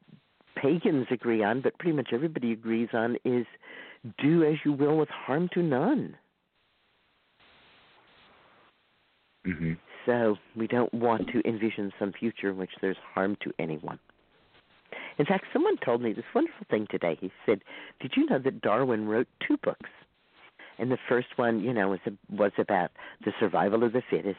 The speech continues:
Speaker 1: and kind of nature, you know, red in tooth and claws, you would have it. But the second one said that while all that's true, that evolution pushes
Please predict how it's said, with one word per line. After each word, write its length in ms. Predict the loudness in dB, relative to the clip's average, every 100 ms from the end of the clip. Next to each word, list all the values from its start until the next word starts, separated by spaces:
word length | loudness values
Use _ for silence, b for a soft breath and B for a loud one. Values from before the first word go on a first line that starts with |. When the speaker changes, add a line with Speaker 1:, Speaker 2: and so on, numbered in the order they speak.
| -8
Speaker 1:
and 140 | -6
kind 100 | -4
of 80 | -2
nature, 460 | 0 0 2 2 2 2
you 100 | 2
know, 120 | 2
red 300 | 2 2 2
in 80 | -2
tooth 220 | -2 -2
and 120 | -2
claws, 440 | -2 2 4 4 0 -6 -16 -18 B B
you 80 | 0
would 120 | 2
have 160 | 2 0
it. 120 | -2 B B B
But 100 | -4
the 80 | -4 -4 -2
second 300 | 0 0 0
one 220 | 0 -2 0
said 140 | 2
that 200 | 2 2
while 240 | 2 2 2
all 200 | 2 2
that's 220 | 0 0 -6 -10 -6 0
true, 320 | 2 2 0 -8 B B B B
that 80 | -4 0
evolution 800 | 0 2 2 4 2 2 0 -2 -4 -6 -2
pushes 400 | 0 0 -2